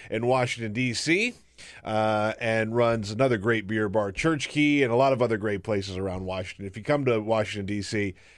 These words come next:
and you wanna drink some phenomenal beer, just find out where Greg's gonna be. He'll make sure you're well taken care of, I, I, I promise.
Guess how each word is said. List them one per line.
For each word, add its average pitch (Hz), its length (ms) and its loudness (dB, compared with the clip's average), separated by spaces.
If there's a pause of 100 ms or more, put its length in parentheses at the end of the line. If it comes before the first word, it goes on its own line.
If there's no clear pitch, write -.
(140)
and 98 100 -6
you 104 100 -2
wanna 113 140 2
drink 104 220 -2
some 101 160 -10
phenomenal 101 420 -2
beer, 104 160 -2
just 131 160 -6
find 190 180 2
out 165 100 2
where 131 100 4
Greg's 110 340 2
gonna 98 220 -2
be. 87 240 -6
He'll 110 120 -4
make 120 180 2
sure - 140 0
you're 113 120 0
well 107 200 2
taken 95 320 -4
care 90 280 -6
of, 85 180 -6
I, 95 120 -6
I, 101 240 -6
I - 20 -6
promise. 92 580 -4